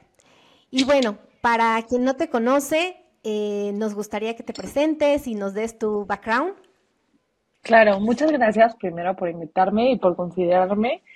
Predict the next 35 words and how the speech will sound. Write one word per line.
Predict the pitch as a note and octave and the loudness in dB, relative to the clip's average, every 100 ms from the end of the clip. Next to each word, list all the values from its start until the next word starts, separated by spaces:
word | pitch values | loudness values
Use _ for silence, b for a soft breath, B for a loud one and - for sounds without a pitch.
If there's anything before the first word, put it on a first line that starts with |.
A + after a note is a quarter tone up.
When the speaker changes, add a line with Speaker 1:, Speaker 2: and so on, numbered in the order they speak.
| B B B - | B B B -2
Speaker 2:
Este, | G#3+ G#3+ G#3 - A3 G#3+ G#3 G#3+ _ - | 4 4 2 0 2 4 2 -4 _ -4
<clears throat> | D4 B3 | -2 0
a | A3+ A3 | 0 0
ver, | A#3 | 0
un | A#3+ | -2
poquito | C4+ A#3 B3 | -6 -6 -6
de | A3+ | -4
mi | F#3+ | -2
background. | F#3+ G3 G3 F3+ F#3 F3+ | 0 2 2 -2 -2 -6
Yo | F3+ A#3+ A#3+ B3 - | -2 0 2 0 0
emprendí | G3+ F#3+ F#3 F#3+ G3+ G#3 G3+ | -4 -2 -4 -2 0 0 -2
hace | G3+ F#3 G3+ G3 F#3 | -2 -2 -2 0 4
aproximadamente | F3 E3 E3+ - F3+ F3+ F3+ | 4 2 -8 -10 -10 -10 -14
siete | - - F3 | -12 -2 2
años | E3 E3+ G3+ D#4+ - _ _ _ _ _ _ - G#3+ | 2 0 -8 -10 -16 _ _ _ _ _ _ -6 0
una | G3+ | 2
empresa | G3 F#3 F#3+ | 2 2 4
de | F3+ | 4
cosméticos | F3+ D#3+ F3 E3+ F3+ F#3 C4+ - | 2 -4 -4 -4 0 0 0 -4
y | F#3+ | -4
de | E3 | -4
productos | - E3 F#3 F3 | -2 -4 -4 -6
naturales | E3+ E3+ E3 E3+ | -2 2 4 2
para | - | -4
el | D#3+ | -2
cuidado | E3 E3 | 0 0
de | |
la | D#3 | -2
piel. | - - B3 B B B B B - | -2 -6 -6 B B B B B -2
Y | |
nuestro | G#3 G#3+ G3+ G#3 G#3 - | 2 4 6 6 4 2
canal | G#3+ G#3 G#3+ | 2 4 0
principal | A3 A#3 G3+ E3 E3 G3+ C#4 | 0 -2 -2 0 2 2 0
para | F3+ D#3+ D#3 | -2 0 0
arrancar | D#3 D#3+ - G3 C4 | -2 -6 0 4 4